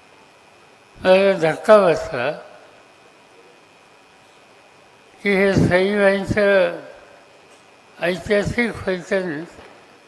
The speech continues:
आणि स्वातंत्र्याच्या नंतर त्या स्वातंत्र्याचा अर्थ लोकांच्या जीवनामध्ये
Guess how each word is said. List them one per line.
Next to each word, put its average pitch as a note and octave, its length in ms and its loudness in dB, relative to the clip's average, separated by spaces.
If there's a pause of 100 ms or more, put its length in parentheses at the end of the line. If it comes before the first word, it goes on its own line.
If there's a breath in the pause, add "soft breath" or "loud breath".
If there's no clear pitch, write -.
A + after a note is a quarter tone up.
(1400)
आणि F#3+ 200 -4
स्वातंत्र्याच्या G3+ 1000 -2
नंतर F3+ 460 -2 (1500)
त्या G3 220 2
स्वातंत्र्याचा G3 960 4
अर्थ G#3 320 6
लोकांच्या F#3+ 680 4
जीवनामध्ये F3+ 920 4